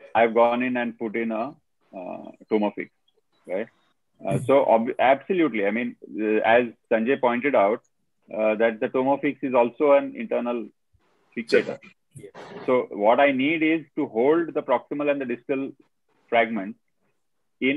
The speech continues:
Speaker 1: a particular position to e-, each other while nature does the healing and whatever graft and all that we put. So whether you want to use a, a,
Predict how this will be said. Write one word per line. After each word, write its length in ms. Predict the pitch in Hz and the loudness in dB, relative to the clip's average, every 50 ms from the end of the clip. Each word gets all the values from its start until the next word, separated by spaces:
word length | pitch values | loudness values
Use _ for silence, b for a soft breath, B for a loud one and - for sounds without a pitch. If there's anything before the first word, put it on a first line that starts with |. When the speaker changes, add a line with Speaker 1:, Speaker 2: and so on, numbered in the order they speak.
| 156 - 139 | -2 -2 -4
Speaker 1:
a 20 | 127 - | 0 0
particular 380 | 131 120 123 131 135 143 139 139 120 - 131 | 0 0 0 -2 -2 0 0 -2 -2 -2 -4
position 420 | 123 117 135 131 - - 139 139 131 | -4 -4 -6 -8 -8 -10 -10 -6 -4
to 60 | 139 120 113 120 | -4 -2 0 2
e-, 160 | 123 131 - - - 123 | 2 0 0 -2 0 -2
each 120 | 123 117 127 107 | 0 2 2 2
other 180 | 92 95 110 135 - - _ _ _ _ _ - 95 98 | 2 2 0 0 -2 -6 _ _ _ _ _ -6 2 4
while 260 | 104 107 113 123 131 131 120 113 | 6 6 6 6 4 2 -2 -2
nature 240 | 110 107 - 123 113 110 | -4 -2 -2 -2 2 2
does 120 | 107 110 104 - 113 | 2 2 0 -2 -2
the 100 | 107 110 123 143 143 _ _ _ _ | -2 -2 -2 -4 -6 _ _ _ _
healing 280 | 127 131 113 104 95 90 101 | -4 -2 -2 -2 -2 -2 -4
and 100 | 107 107 104 104 - 107 110 | -4 -4 -6 -8 -4 0 0
whatever 260 | 107 107 110 107 98 92 90 | 2 4 4 2 2 0 0
graft 300 | 101 101 104 104 101 - 107 | 2 4 4 4 4 2 -2
and 80 | 104 98 | -2 0
all 100 | 95 98 98 95 | -2 -2 -2 -4
that 100 | 90 - | -6 -6
we 60 | 110 110 - - | -8 -6 -2 -2
put. 100 | 120 - - _ _ _ _ _ _ _ _ _ _ _ _ _ _ _ _ _ _ _ _ _ _ | -2 -2 -2 _ _ _ _ _ _ _ _ _ _ _ _ _ _ _ _ _ _ _ _ _ _
So 60 | 113 110 101 | 0 2 4
whether 220 | 107 107 104 107 117 120 | 4 4 6 6 4 4
you 60 | 127 123 117 | 6 4 4
want 140 | 117 123 117 | 4 2 2
to 40 | 131 123 120 123 | 0 2 2 2
use 120 | 127 127 123 - - 113 | 2 0 -2 0 2 4
a, 40 | 110 110 107 - - _ _ _ _ _ _ _ _ _ _ | 4 4 4 0 -4 _ _ _ _ _ _ _ _ _ _
a, 20 | - | -6